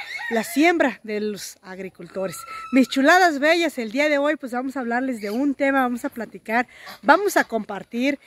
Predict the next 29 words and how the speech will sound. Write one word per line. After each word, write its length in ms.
y 320
no 180
siempre 920
es 160
que 100
ustedes 460
aprendan 500
de 100
mí, 280
yo 140
ahora 260
quiero 200
aprender 400
de 80
ustedes, 420
quiero 300
que 300
ustedes 520
me 140
compartan 720
sus 160
conocimientos, 1000
que 120
aquí 720
pues 240
intercambiemos 920
ideas, 360
intercambiemos 680
opiniones 680